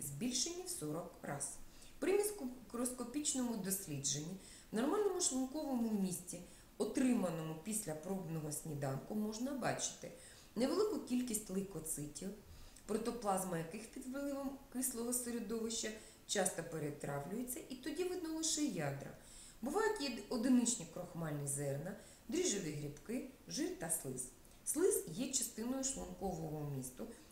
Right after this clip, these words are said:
і завжди виявляється при мікроскопії у вигляді напівпрозорих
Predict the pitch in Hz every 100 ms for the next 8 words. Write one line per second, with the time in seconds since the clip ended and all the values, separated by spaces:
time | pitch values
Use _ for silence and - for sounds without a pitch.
0 | - 240 302 330 403 392 311 226 226 220
1 | 214 175 - 175 160 151 147 - 147 -
2 | 202 302 - - - - 240 220 214 151
3 | 151 139 - 175 151 151 - 151 139 135
4 | 131